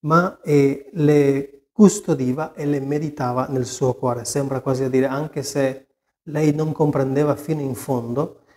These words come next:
eh, la risposta di Gesù che dice, "Non sapevate che io devo occuparmi delle cose del Padre mio?" Maria custodiva tutte queste cose me-, meditandole nel suo cuore. Una donna di grande fede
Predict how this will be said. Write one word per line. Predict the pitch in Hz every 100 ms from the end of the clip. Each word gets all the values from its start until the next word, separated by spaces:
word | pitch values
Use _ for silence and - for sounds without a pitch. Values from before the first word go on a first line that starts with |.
| _ _
eh, | 196 147 131
la | 131
risposta | 139 139 - 165 165 139
di | 135
Gesù | 143 127 143 139
che | 135
dice, | 135 131 - 135 -
"Non | 151 147 170
sapevate | 156 143 131 131 123 123 143
che | 139 139
io | 139
devo | 135 131 135 139
occuparmi | - - 127 139 135 123 120 - _ _ _ _
delle | 143 135 135 131
cose | 143 139 127 123 - - _ _
del | - 139 139 131
Padre | 131 120 123
mio?" | 120 127 170 180 _ _ _ _
Maria | 151 143 165 190 202 - - _ _ _ _ _ _
custodiva | - 180 - 170 143 127 123
tutte | 180 - 156
queste | 135 - 143
cose | 139 131 131
me-, | 131
meditandole | 151 139 139 139 127 131
nel | 127 120
suo | - 127
cuore. | - 127 117 120 _ _ _ _ -
Una | 151 143
donna | 151 160 170 170
di | 156 131
grande | 131 139 135 127
fede | - - 123 127 185 -